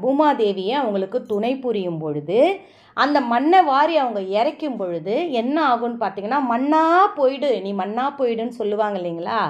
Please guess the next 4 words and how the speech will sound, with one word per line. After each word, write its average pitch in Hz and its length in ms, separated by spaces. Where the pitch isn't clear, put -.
அந்த 233 360
வார்த்தை 262 640
கண்டிப்பா 262 800
பலிச்சிரும். 196 460